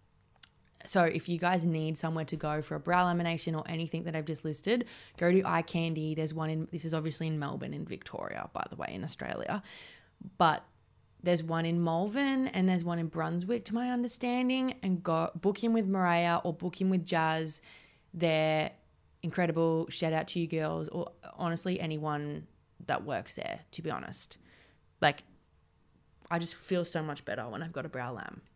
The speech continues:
Like, it just does things to you. It just makes you feel,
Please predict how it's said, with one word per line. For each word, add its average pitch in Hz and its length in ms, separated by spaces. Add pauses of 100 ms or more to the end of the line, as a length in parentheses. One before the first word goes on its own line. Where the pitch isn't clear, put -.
(180)
Like, - 300 (920)
it - 120
just 247 200
does 220 220
things 220 300
to - 120
you. 185 140
It 175 60
just - 220
makes 240 220
you 247 80
feel, 208 400